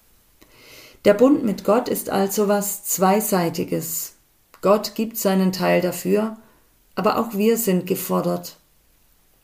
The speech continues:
Ich habe manchmal den Eindruck, dass wir das ganz gerne vergessen oder verdrängen.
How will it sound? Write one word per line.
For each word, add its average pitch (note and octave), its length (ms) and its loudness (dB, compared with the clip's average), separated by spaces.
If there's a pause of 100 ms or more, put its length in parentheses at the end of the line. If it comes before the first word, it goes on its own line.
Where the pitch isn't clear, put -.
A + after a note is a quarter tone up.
(640)
Ich - 220 -6
habe F#3+ 180 4
manchmal A3 480 0
den F#3+ 180 -2
Eindruck, G3+ 640 -2 (420)
dass F#3 180 -4
wir G3 100 2
das G3 360 -2
ganz G3 360 -2
gerne F#3 340 0
vergessen F#3+ 720 0
oder F#3 280 -2
verdrängen. E3+ 840 -6